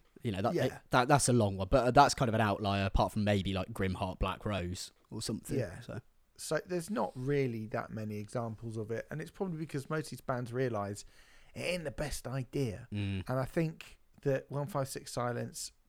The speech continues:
Speaker 2: um, have maybe sort of, it's a bit fart sniffy, the end of that, I think. And,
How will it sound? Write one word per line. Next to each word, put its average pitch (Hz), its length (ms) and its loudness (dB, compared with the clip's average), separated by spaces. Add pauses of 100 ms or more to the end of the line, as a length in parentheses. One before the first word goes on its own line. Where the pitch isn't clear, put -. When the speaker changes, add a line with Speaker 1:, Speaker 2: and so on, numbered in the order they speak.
Speaker 2:
um, 120 460 -6 (640)
have 135 260 -4
maybe 151 440 -2
sort - 300 -6
of, 120 300 -10 (240)
it's 139 180 -8
a 139 80 -4
bit - 260 -6
fart 123 300 -2
sniffy, 113 380 -6
the 110 100 -4
end 110 140 -4
of 107 60 -6
that, 110 180 -6
I 110 40 -8
think. 113 380 -8
And, 156 100 0